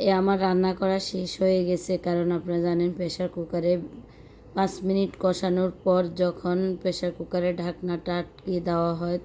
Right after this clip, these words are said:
তখন প্রেশার কুকারের মাংস রান্নাটা তাড়াতাড়ি হয়ে যায়। তো আমার বড়ি রান্না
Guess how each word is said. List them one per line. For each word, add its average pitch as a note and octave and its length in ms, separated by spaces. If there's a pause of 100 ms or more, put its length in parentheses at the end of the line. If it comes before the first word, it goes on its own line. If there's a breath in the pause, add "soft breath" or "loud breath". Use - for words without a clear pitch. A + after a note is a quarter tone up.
তখন E3 280 (100)
প্রেশার E3+ 320 (100)
কুকারের E3+ 460 (460 loud breath)
মাংস F3 260
রান্নাটা E3 500 (100)
তাড়াতাড়ি E3 560
হয়ে E3+ 280
যায়। E3+ 280 (1700 loud breath)
তো - 140
আমার G#3 260
বড়ি G3+ 600
রান্না G3 400